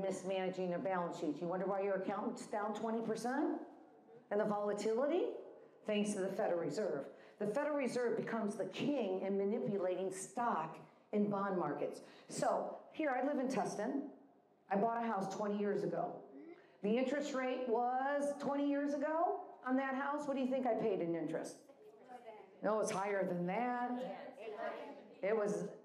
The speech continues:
nine percent, okay? And how many times did I refinance my house? I thought, "Wow, the government," no, a lot more, went from nine to seven to six to five to two. I think my house is now at three percent,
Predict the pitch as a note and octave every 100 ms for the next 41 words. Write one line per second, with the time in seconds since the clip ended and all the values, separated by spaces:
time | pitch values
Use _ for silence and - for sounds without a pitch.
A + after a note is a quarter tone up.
0 | G3 G3 G3+ G3+ F#3+ E3+ E3+ D3 C3+ -
1 | - - - - F#3+ A3 C#4 F4 - -
2 | - - - G#3+ G#3 D#4 D#4+ D#4 - C4+
3 | C4 B3 B3 A#3 A3+ A#3 A#3 A3 G#3+ G#3
4 | G3+ G3 F3 - A#3+ E4+ D4 A3 G#3+ G#3+
5 | - - - A3+ C#4 F#3+ F3+ G#3+ A#3 A3+
6 | F3+ - F3+ F3 E3+ D#3+ D3+ F3+ F#3 E3
7 | E3 D#3+ D#3 C#3 F3+ G#3 F#3+ D#3+ C3+ -
8 | G3+ F3 D3+ C3+ A3 G3 - - - G3
9 | G3+ E3 D#3 - - C4 G#3 - - -
10 | - - _ _ G#3+ A#3 C4+ A3+ G#3 G#3+
11 | G#3 F3 G3 F3+ F3 F#3 C#3+ D3 - -